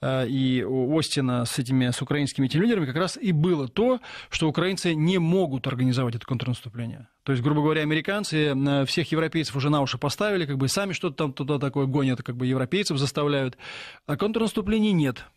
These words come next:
потому что украинская армия, судя по всему, не в состоянии его организовать. Есть мелкие попытки контратак, причем, м, э, вот таких контратак, которые действительно привели бы, так сказать, к каким-то успехам, так до сих пор, э, не удалось им, э, организовать. А о контрнаступлениях речи вообще,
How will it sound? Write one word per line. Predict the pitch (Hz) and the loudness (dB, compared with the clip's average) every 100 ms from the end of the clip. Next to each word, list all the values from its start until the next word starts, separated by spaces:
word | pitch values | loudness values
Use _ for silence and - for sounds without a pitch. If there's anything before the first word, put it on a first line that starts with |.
| - | -8
потому | 147 143 160 | -2 2 2
что | 151 156 | 2 0
украинская | 135 156 147 - 185 | 0 0 0 0 0
армия, | 196 | 0
судя | - 151 | -2 -4
по | 131 | -4
всему, | - 160 | 0 2
не | 151 160 | 4 2
в | |
состоянии | - 143 156 147 160 160 143 | 0 -4 -2 0 0 2 2
его | 135 143 | 2 2
организовать. | 135 135 127 127 110 107 | 2 2 2 0 -2 -2
Есть | 170 175 - - - - - | -2 -2 -6 -14 -16 -12 -2
мелкие | 175 202 165 160 | 0 0 -2 -2
попытки | 170 185 151 | -2 -2 -2
контратак, | 147 175 165 170 220 220 | -2 -2 0 -2 -2 -4
причем, | 160 135 170 156 - - - - | -4 -4 -4 -4 -12 -20 -12 -2
м, | 135 139 143 | 0 2 2
э, | 139 131 127 | 2 0 -2
вот | - 151 139 | 0 0 0
таких | 170 185 - | -2 -2 -2
контратак, | 170 175 180 | -2 -2 -2
которые | 151 160 | -4 -2
действительно | 151 165 156 143 | -2 -2 -2 0
привели | 160 160 156 | 0 2 0
бы, | 139 | 0
так | 120 | -2
сказать, | 147 127 | -2 -2
к | |
каким-то | 143 143 151 | -2 -4 -4
успехам, | - 214 151 | -2 -4 -4
так | 120 156 139 | -4 -4 -2
до | 135 | -2
сих | 135 - | -2 -2
пор, | 139 135 | -2 0
э, | 127 120 117 | 0 0 0
не | 117 110 120 127 | -4 -2 2 2
удалось | 123 131 131 - | 2 2 0 0
им, | 127 120 117 | 0 2 0
э, | 117 120 | 0 0
организовать. | 131 131 143 127 135 120 - | 0 0 0 0 0 -2 -2
А | 135 139 | -2 0
о | |
контрнаступлениях | 160 160 156 - 135 185 180 - - - - - | 0 0 0 -2 0 0 0 -4 -10 -16 -18 -4
речи | 143 156 170 165 151 | 0 0 0 0 0
вообще, | 135 147 143 120 - 165 165 | 2 0 0 -2 -4 -2 -2